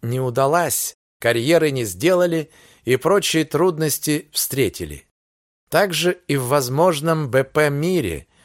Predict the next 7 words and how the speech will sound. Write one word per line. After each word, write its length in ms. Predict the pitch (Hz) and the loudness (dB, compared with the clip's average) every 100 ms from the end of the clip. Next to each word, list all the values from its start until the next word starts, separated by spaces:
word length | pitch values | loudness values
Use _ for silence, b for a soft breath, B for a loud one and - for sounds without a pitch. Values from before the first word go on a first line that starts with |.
| b | b
можно 440 | 107 165 170 151 147 | 0 2 2 0 0
жить 420 | 143 190 - - | 0 0 -2 0
не 140 | 151 | 0
ради 320 | 147 185 170 | 2 0 0
создания 720 | 160 - 139 123 160 160 151 | -2 0 -2 2 2 2 0
нового 460 | 143 156 156 147 143 | 0 0 2 2 2
общества, 760 | 156 180 - 92 78 - 65 | 4 2 -2 -6 -6 -8 -14